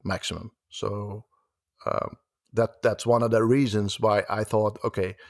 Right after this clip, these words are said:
if we're at, uh, a model value today of a little above six thousand dollars, fifty percent of that, three thousand, should be sort of the minimum, um,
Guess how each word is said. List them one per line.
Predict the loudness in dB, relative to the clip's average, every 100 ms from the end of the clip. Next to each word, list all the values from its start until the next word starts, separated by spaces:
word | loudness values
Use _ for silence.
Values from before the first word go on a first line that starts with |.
| -20 _ _ _
if | -10 -2
we're | 0 0
at, | -2 -4
uh, | -4 -2 -4 -4 0
a |
model | 4 4
value | 4 4 4 2
today | -2 -2 2 4 4
of | 0 0
a |
little | 2 4
above | 4 2 0 -2 -14 -20 -20 _ _
six | -2 -2 0
thousand | 0 0 0
dollars, | 4 6 6 4 0 -10 _ _ _ _
fifty | -2 -2 0 0
percent | 2 2 4
of | 4
that, | 2 2
three | 0 -2
thousand, | 2 4 4 2 -2 -4 -12 _ _ _
should | -2 0 2
be | 2 4 2 -2 _ _
sort | -8 2 4 4
of | 4 2 -2 -14 _ _ _ _ -2
the | 2
minimum, | 2 2 2 2 2
um, | 0 -2 -2 -6